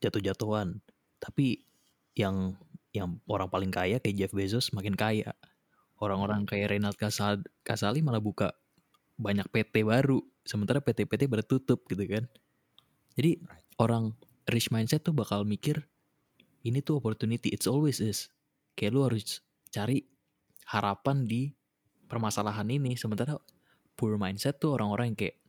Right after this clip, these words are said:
Speaker 1: "Oh, quarantine di rumah, nggak ada kerjaan. Yuk tidur, yuk main P S, yuk makan. Udah deh." Gitu sih. Jadi, again, it all comes back to your mindset. That's the best way of you to adjust, gue rasa.
Speaker 2: Okay, but do you think the poor,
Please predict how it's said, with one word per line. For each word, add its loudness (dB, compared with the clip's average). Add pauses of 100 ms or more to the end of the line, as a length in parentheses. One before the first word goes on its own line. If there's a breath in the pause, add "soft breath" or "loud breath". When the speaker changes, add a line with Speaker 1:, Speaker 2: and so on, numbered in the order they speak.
(260)
Speaker 1:
"Oh, -2
quarantine -2
di -2
rumah, -4 (1160)
nggak -2
ada -8
kerjaan. -2 (480)
Yuk 0
tidur, -2
yuk 0
main -2
P -4
S, -10
yuk -2
makan. -6 (400)
Udah -2
deh." -14 (560)
Gitu -4
sih. -10
Jadi, -2 (560 loud breath)
again, 4
it -2
all 0
comes 0
back 0
to 0
your -2
mindset. -2
That's -4
the -10
best -4
way 2
of -4
you -2 (200)
to 0
adjust, 2
gue -8
rasa. -12 (640)
Speaker 2:
Okay, -12
but -6
do -2
you 2
think 0
the 4
poor, 2